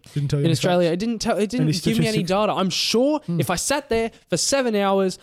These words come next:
Speaker 2: looking and looking and looking, I'd finally find a straight down the line informative one, but I shouldn't have to sit there
Speaker 1: You
Speaker 2: for
Speaker 1: should just
Speaker 2: seven
Speaker 1: be the first
Speaker 2: hours.
Speaker 1: one up.
Speaker 2: It
Speaker 1: The, the
Speaker 2: should
Speaker 1: first
Speaker 2: really
Speaker 1: one
Speaker 2: be
Speaker 1: should be
Speaker 2: what you look for.
Speaker 1: Yeah. And you should, there should be, you know, uh, I covered this in our very, very, very first pod-, uh, podcast.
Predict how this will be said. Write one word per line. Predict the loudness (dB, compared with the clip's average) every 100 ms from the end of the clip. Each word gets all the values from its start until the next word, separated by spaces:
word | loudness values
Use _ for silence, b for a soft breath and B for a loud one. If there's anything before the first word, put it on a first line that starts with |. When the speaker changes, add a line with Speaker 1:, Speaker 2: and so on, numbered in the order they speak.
| B
Speaker 2:
looking | 0 0 0 0
and | 0 0
looking | -2 -2
and | -2
looking, | -2 -2
I'd | -4 -4
finally | -2 0 0 -2
find | 0 -2
a | -2
straight | -2 -2
down | -2 -2
the | 0
line | 0 -2
informative | -2 -2 0 -2
one, | -2 -4
but | -6 B B
I | -4
shouldn't | -2 -2
have | -2 -6
to | -6
sit | -6 -2
there | -2 -2 B
Speaker 1:
You | -2
Speaker 2:
for | 0
Speaker 1:
should | 0
just | 2
Speaker 2:
seven | 2
Speaker 1:
be | 2
the |
first | 0 0
Speaker 2:
hours. | 0
Speaker 1:
one | 0
up. | -2
Speaker 2:
It | B B -2
Speaker 1:
The, |
the | 0
Speaker 2:
should | 0 0
Speaker 1:
first |
Speaker 2:
really | 0 2
Speaker 1:
one | 2
Speaker 2:
be | 2
Speaker 1:
should | 2
be | 2
Speaker 2:
what | 2 2
you | 0
look | 0 -2
for. | -2
Speaker 1:
Yeah. | 0 -2 -6 b b _
And | 0 0 0
you | 0
should, | 0 0
there | 0 0
should | -2 0
be, | 0 0 -4 _ _ _ _ _ -2
you | 0
know, | 0 -6 _
uh, | 0 2
I | 0
covered | 0 0
this | -2 0
in |
our | 0 2
very, | 2 4 4
very, | 2 2
very | 2 0
first | -2 -2
pod-, | -4 -4
uh, | -8
podcast. | -4 -4 -2 -4 -4